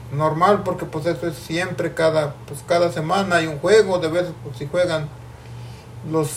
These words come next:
las copas internacionales, pues, entre semana también, pero, pues, hay muchas oportunidades de que se pueden redimir o hacer las cosas mejores y,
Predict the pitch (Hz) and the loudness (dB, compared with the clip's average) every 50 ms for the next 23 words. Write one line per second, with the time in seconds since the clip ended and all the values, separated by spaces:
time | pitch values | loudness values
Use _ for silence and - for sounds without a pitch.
0 | - - - - - - - - - - - - - - 156 151 147 143 - - | -8 -10 -8 -8 -8 -8 -10 -10 -12 -14 -14 -14 -10 -4 0 0 0 0 0 0
1 | 180 180 175 180 160 - 160 143 147 160 151 156 160 160 147 170 165 160 160 175 | 0 2 2 2 0 0 -2 -2 -2 -2 0 0 -2 -2 0 -2 0 2 2 4
2 | 180 196 196 196 - 160 151 127 160 147 143 - 156 147 143 - 147 147 147 147 | 4 4 2 2 -2 -6 -4 -4 -4 -4 -4 -2 -2 -4 -2 -2 -4 -2 -2 -2
3 | 156 151 147 - - 147 143 139 151 160 180 185 180 - - 156 147 143 139 131 | -2 -4 -4 -4 -4 -4 -4 -2 -4 -4 -4 -4 -6 -2 0 2 2 2 0 -2
4 | - - 127 - - - - - - - - - - - 180 208 202 190 190 196 | -6 -12 -16 -16 -16 -18 -18 -18 -18 -18 -18 -12 -4 2 6 6 6 6 4 0
5 | 190 190 185 - - - - - - - - - - - - - - - - 156 | 4 6 4 4 4 2 -8 -12 -14 -16 -18 -18 -18 -18 -18 -18 -16 -8 -4 -4
6 | 151 143 - - 160 160 151 - - 170 156 156 156 160 165 170 170 165 151 151 | -4 -2 0 4 4 4 4 4 2 0 0 2 4 2 2 2 0 0 -2 -4
7 | 147 - - 143 139 156 135 120 165 165 165 156 156 151 147 147 - - - - | -6 -6 -6 -8 -8 -8 -6 -4 -2 -2 0 0 0 -2 -2 -4 -6 -8 -14 -18
8 | - - - - - - - - - - - - - - - - - - - - | -18 -18 -18 -18 -18 -18 -18 -18 -18 -16 -16 -16 -16 -18 -18 -18 -18 -16 -16 -16
9 | - - - - - 156 147 139 - - - - - - - - - - - - | -16 -16 -16 -14 -12 -10 -10 -10 -12 -14 -16 -16 -16 -16 -16 -16 -16 -18 -18 -16
10 | - - - - - - - - - - - - - - - - - - - 143 | -16 -16 -16 -16 -16 -18 -18 -18 -18 -16 -16 -16 -16 -16 -18 -18 -16 -6 0 2
11 | 156 151 156 160 160 165 175 190 208 202 202 180 160 175 180 175 175 170 - - | 2 2 2 0 -2 0 4 4 6 6 6 6 6 4 4 4 4 0 0 0
12 | 175 170 180 170 151 156 147 139 - 160 165 175 170 160 151 - 156 147 147 | 0 2 2 2 2 2 -2 -2 0 2 2 2 2 2 0 -2 -6 -8 -8